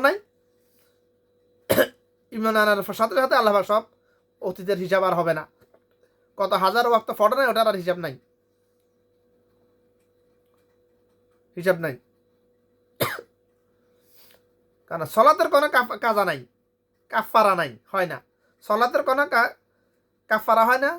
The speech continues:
সলাতের কোনো ওমরি কাজা হয় না। সলাত কাজা হয়, কাজা মানে দেরি হ-, হয়ে যাওয়া। দেরি হয় কা-,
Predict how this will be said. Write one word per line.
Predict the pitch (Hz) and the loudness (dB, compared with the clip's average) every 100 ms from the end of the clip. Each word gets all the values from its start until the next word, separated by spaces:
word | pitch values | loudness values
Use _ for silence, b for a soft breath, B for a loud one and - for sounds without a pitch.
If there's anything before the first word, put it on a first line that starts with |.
| - | -6
সলাতের | 208 214 233 214 | -4 -2 -4 -4
কোনো | 233 302 415 | -4 -4 -6
ওমরি | 214 220 214 202 | -4 -2 0 0
কাজা | 190 185 | 0 0
হয় | 190 165 | 0 -2
না। | 139 - | -10 -6
সলাত | 180 220 - | -2 -2 0
কাজা | 220 214 214 | -2 0 0
হয়, | 339 453 | -2 -2
কাজা | 202 202 208 | -4 -2 0
মানে | 214 233 | 0 0
দেরি | 220 190 175 | 0 0 -2
হ-, | 180 - _ _ - | -2 -4 _ _ -2
হয়ে | 214 202 180 | 4 4 4
যাওয়া। | 160 131 _ _ _ | 2 -2 _ _ _
দেরি | 202 214 | -6 -2
হয় | 214 277 285 | 0 0 0
কা-, | 233 208 | -2 -2